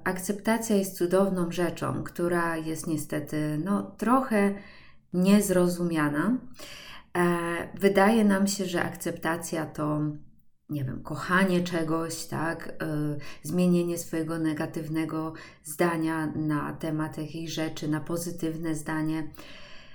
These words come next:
No nie. Mówiłam o tym też wiele razy. Jak dla mnie akceptacja to po prostu niemyślenie o czymś. No i zawsze podaję problem, mm, wzrostu, znaczy problem wzrostu.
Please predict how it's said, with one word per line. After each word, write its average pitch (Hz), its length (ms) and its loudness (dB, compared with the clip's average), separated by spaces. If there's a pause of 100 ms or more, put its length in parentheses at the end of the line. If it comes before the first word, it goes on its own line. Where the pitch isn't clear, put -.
(240)
No 262 120 10
nie. - 400 8 (480)
Mówiłam 214 460 6
o 196 60 4
tym 175 220 -2
też 160 200 -4
wiele 175 340 2
razy. 160 440 -2 (180)
Jak 190 200 2
dla 202 160 4
mnie 208 200 4
akceptacja 156 760 -6
to 151 120 -6
po 156 140 -8
prostu 156 720 -4
niemyślenie 165 720 0
o - 120 -4
czymś. - 380 -12 (500)
No 196 80 2
i 214 80 6
zawsze 226 300 0
podaję 196 520 4
problem, 170 680 0 (760)
mm, - 800 -2 (180)
wzrostu, - 560 2 (200)
znaczy 147 240 -6
problem 143 400 2
wzrostu. - 480 -2